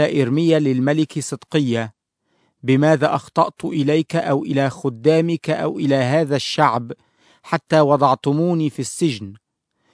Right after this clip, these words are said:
وأين أنبياؤكم الذين تنبأوا لكم وقالوا:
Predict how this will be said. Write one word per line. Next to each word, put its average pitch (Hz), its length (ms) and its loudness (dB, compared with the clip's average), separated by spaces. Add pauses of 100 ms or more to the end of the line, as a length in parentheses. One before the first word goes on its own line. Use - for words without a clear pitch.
(200)
وأين 165 380 2
أنبياؤكم 151 1080 0
الذين 139 600 -2
تنبأوا 139 680 -2
لكم 147 420 -2
وقالوا: 160 680 0